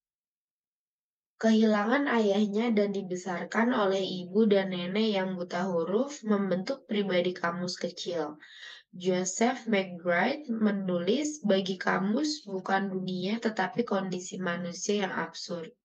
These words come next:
<clears throat> Dunia itu sendiri benar-benar tidak dapat dipahami." Kamus mengalami potensi absurditas keberadaan manusia ketika berusia tujuh belas tahun. Pada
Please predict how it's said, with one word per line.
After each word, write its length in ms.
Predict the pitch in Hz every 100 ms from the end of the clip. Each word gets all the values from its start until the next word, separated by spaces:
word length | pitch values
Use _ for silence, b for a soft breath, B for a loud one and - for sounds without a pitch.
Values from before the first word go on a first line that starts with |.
| _ -
<clears throat> 720 | 254 190 - - - - - 190
Dunia 400 | 190 196 190 185
itu 160 | - 202
sendiri 480 | 196 190 175 208 247
benar-benar 800 | 208 190 185 185 175 202 220 214
tidak 320 | 202 180 170
dapat 400 | 165 - 208 -
dipahami." 800 | 185 - 185 175 160 156 151 - _ B B B -
Kamus 480 | - 196 214 262 254
mengalami 720 | 240 220 196 190 180 196 220
potensi 560 | 208 190 185 185 190 202
absurditas 960 | 180 - 196 180 170 165 - 220 262
keberadaan 800 | - 208 185 175 175 180 170 196
manusia 880 | 208 185 180 180 - 185 180 185 220
ketika 480 | 233 - 185 214 214
berusia 560 | 190 180 175 - 208 220
tujuh 320 | 202 185 180
belas 320 | 170 175 -
tahun. 480 | 185 202 180 160 - B B B B -
Pada 180 | 190